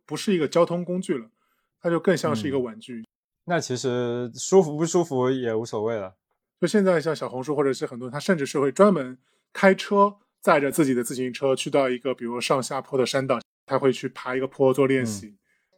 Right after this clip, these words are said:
Speaker 2: 然后上海就没有。<laughs> 上海想爬坡可以去哪里？哪里也去不了。上海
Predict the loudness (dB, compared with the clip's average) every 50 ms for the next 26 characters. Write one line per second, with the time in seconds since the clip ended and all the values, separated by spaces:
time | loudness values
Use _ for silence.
0 | _ -4 0 0 0 4 4 4 4 4 2 2 0 -2 -2 -4 -6 -6 -6 -2
1 | -2 -2 2 4 4 4 4 2 -6 -10 -16 -20 _ _ _ _ -2 -2 0 -2
2 | -4 0 0 -2 -2 -2 _ _ _ _ _ -8 -6 -6 -6 -8 _ _ 4 4
3 | 4 4 2 -4 -4 -4 -4 -4 -6 -8 -8 -12 -12 -2 4 4 6 6 6 4
4 | 4 4 4 4 4 4 2 4 6 6 4 4 4 2 0 0 0 0 0 2
5 | 0 0 -2 -4 -8 _ _ _ _ -2 0 2 2 2 0 0 0 -2 -2 -2
6 | -4 -8 -8 -14 _ _ _ _ _ _ _ _ _ _ _ _ _ _ _ _
7 | _ _ -20 -2 2 4 6 6 6 6 4 4 2 0 -2 -4 -8